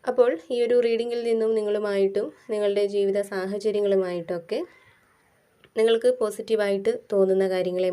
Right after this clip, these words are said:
മാത്രം എടുക്കുക, അല്ലാത്ത കാര്യങ്ങൾ വിട്ടുകളയുക. നിങ്ങൾ വിശ്വസിക്കുന്ന ആ ഒരു ശക്തിയുടെ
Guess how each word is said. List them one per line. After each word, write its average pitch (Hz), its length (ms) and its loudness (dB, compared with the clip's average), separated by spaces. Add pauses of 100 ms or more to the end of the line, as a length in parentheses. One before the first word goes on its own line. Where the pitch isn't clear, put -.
മാത്രം 175 320 -8 (220)
എടുക്കുക, 175 340 -2 (600)
അല്ലാത്ത 185 280 2 (100)
കാര്യങ്ങൾ 175 340 -2 (400)
വിട്ടുകളയുക. 170 580 0 (920)
നിങ്ങൾ 240 160 -2 (100)
വിശ്വസിക്കുന്ന 220 580 -2
ആ 190 80 4
ഒരു 190 120 4 (160)
ശക്തിയുടെ 185 460 0